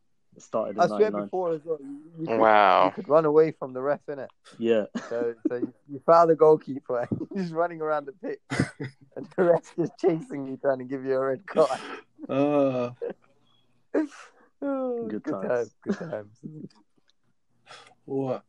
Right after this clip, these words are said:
Speaker 4: I was, I was, oh yeah, it's my last one. My last one. Uh, has to be Crash Bandicoot. Crash Bandicoot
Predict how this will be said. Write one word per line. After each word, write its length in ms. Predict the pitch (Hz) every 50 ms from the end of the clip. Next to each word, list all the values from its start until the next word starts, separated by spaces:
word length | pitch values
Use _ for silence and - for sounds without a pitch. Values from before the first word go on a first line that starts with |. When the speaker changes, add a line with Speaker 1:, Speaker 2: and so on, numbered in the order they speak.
| _ -
Speaker 4:
I 60 | -
was, 220 | 123 123 127 -
I 260 | - - - - - -
was, 160 | 147 139 - _ _ _ -
oh 120 | 202 190
yeah, 160 | 180 185 165
it's 240 | 135 - - - -
my 80 | 160 151
last 240 | 156 - - - -
one. 200 | 139 127 190 - _
My 60 | - 127
last 200 | 143 139 - -
one. 160 | 113 120 131 _ _ _ _ _ _ _ _ _ _ _ -
Uh, 320 | 120 120 120 120 120 120 - _ _ _ _ _ _ -
has 160 | - 175 170
to 60 | -
be 80 | 190 170
Crash 200 | - 175 160 -
Bandicoot. 420 | - 160 165 160 139 - - - _ _ _ _
Crash 200 | - 143 147 143
Bandicoot 440 | 139 147 151 147 143 135 139 131